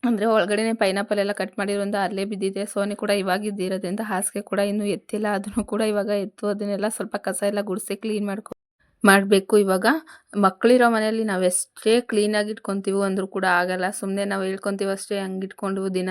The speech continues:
ನೆಲ ಒರೆಸೋದು ಹಂಗೆ ಅಂತ. ಎಷ್ಟೇ ಕ್ಲೀನ್ ಮಾಡಿದ್ರು ಅಷ್ಟೇ ಅವಾಗವಾಗ ಈ ಥರ ಬೀಳ್ತಾನೆ ಇರುತ್ತೆ. ಒಂದೊಂದ್ಸತಿ ಬೇಜಾರಾಗ್ಬಿಡುತ್ತೆ, "ಮನೆನೂ ಬೇಡ ಏನೂ ಬೇಡ,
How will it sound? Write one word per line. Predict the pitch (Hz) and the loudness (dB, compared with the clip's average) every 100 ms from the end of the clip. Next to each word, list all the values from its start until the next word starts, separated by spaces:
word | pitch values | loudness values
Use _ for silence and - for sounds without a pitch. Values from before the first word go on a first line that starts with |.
| 190 | -2
ನೆಲ | 185 | -2
ಒರೆಸೋದು | 190 185 190 - 196 190 | -2 -2 -2 -6 -6 -6
ಹಂಗೆ | 180 185 185 | -4 -6 -6
ಅಂತ. | 185 180 208 254 - - - | -6 -4 -6 -6 -14 -10 -4
ಎಷ್ಟೇ | 190 - 233 | -4 0 0
ಕ್ಲೀನ್ | 226 208 202 | 0 -2 -2
ಮಾಡಿದ್ರು | 202 196 196 | -4 -4 -4
ಅಷ್ಟೇ | 190 - 214 | -6 -6 -4
ಅವಾಗವಾಗ | 196 185 190 196 196 | -2 -2 -2 -2 -2
ಈ | 196 | -4
ಥರ | 190 190 | -6 -6
ಬೀಳ್ತಾನೆ | 190 185 190 220 - 226 202 | -6 -4 -6 -6 -2 0 0
ಇರುತ್ತೆ. | 196 190 208 262 - - - | -4 -6 -8 -10 -14 -20 -8
ಒಂದೊಂದ್ಸತಿ | 202 202 202 247 | -6 -4 -2 -2
ಬೇಜಾರಾಗ್ಬಿಡುತ್ತೆ, | 220 196 202 202 202 196 196 196 | 0 2 2 0 0 -4 -6 -4
"ಮನೆನೂ | 190 185 196 202 | -4 -4 -4 -2
ಬೇಡ | 196 | -2
ಏನೂ | 196 185 180 190 | -2 -2 -4 -4
ಬೇಡ, | 190 185 | -4 -2